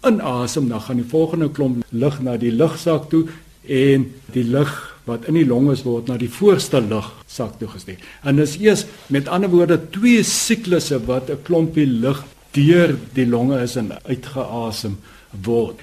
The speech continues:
En natuurlik, dit is nou wat ons noem nou een rigting vloei van die lug deur die longe. By ons is dit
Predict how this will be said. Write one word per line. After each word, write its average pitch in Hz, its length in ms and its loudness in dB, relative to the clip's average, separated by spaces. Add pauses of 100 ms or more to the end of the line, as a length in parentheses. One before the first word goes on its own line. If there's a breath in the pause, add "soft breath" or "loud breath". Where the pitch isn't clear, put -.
En 139 540 2
natuurlik, 139 800 -2
dit 113 180 -6
is 135 180 -4
nou 127 180 0
wat 117 200 -4
ons 120 200 -4
noem 123 240 0
nou 113 240 -2 (280)
een 165 300 4
rigting 127 500 -2
vloei 147 300 2
van 147 180 -4
die 147 120 2
lug 147 320 -2
deur 139 220 0
die 143 140 0
longe. 156 400 -2 (440 loud breath)
By 113 60 -8
ons 127 360 -2
is 127 140 -2
dit 107 220 -6